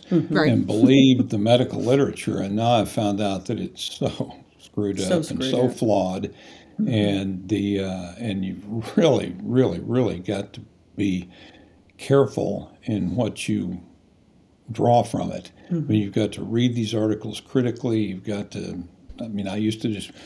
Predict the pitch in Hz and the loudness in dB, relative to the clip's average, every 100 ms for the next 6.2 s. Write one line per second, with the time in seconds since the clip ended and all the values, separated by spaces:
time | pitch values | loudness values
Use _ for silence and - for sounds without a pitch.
0 | - - 139 123 101 120 117 104 110 98 | -20 0 4 4 4 4 2 0 -2 -2
1 | 107 90 123 110 104 107 101 101 110 107 | -6 -4 -2 -2 0 0 -2 -4 -4 -6
2 | - 110 107 - 110 107 110 - - 170 | -4 -2 -2 -4 -4 -2 -4 -6 -4 -2
3 | - 117 - - - - 349 320 262 233 | 0 -2 -2 -6 -8 -2 2 6 6 6
4 | 131 - 190 185 - 165 165 160 - 175 | 6 6 4 4 0 -2 -2 -8 -4 -4
5 | 226 - 127 - 135 117 - 107 123 120 | 2 8 8 8 4 2 2 0 0 0
6 | 98 | -2